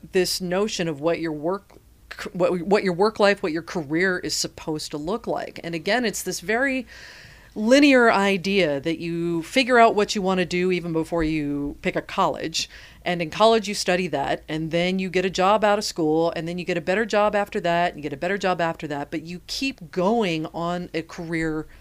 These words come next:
ladder. That's what our parents did. That's what our grandparents did. But I do think that's changing. Um, you know, the millennials are all, they're staying in their jobs, like, two years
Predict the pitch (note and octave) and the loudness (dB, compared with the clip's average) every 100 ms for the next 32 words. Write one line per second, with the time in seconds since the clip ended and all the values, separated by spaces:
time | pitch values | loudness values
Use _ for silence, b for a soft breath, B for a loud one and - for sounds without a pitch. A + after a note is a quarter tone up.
0 | b b - C#3+ D#3 C#3 - - b b | b b -14 -2 0 0 -6 -12 b b
1 | b - G3+ G3 E3+ D#3 - G#3+ G#3+ G3 | b -2 -2 0 -2 -2 -2 -2 -2 -4
2 | - F3+ F3+ C#3 - B2 - D3+ E3+ F3 | -4 -2 -2 -6 -10 -12 -12 -6 -6 -6
3 | F#3 E3+ E3+ - E3+ D#3+ D#3+ - b b | -6 -6 -6 -6 -2 0 -2 -6 b b
4 | b b b b _ _ - A#3 B3 B3 | b b b b _ _ 4 6 8 6
5 | F3 G#3+ C#4 F4 E4+ B3 A3 G#3 - G3+ | 2 2 4 4 2 0 0 -2 0 0
6 | G3+ - - - A#3+ B3 B3 D#3+ D3 - | 0 -8 -4 -2 0 0 -2 -4 -8 -12
7 | D#3 - D#3 D3+ D3+ D3+ D3+ D3+ D3+ - | -18 -8 -4 -2 -2 -4 -4 -8 -10 -12
8 | _ - F#3+ F3+ F#3 F#3+ F#3 C4 E4+ G3+ | _ -12 -4 -2 0 0 2 2 2 2
9 | F3 E3 F3 E3+ F3 E3+ G#3+ D4+ D#4+ - | 2 2 2 4 4 2 0 0 -2 -2
10 | A#3+ A3+ F#3+ F3+ E3+ D3 F#3+ G3 D#3+ D3 | -2 0 0 -2 -2 0 2 2 0 -6
11 | - - - C#4+ G#3 G#3 - - | -6 -12 -4 -2 0 -2 -4 -12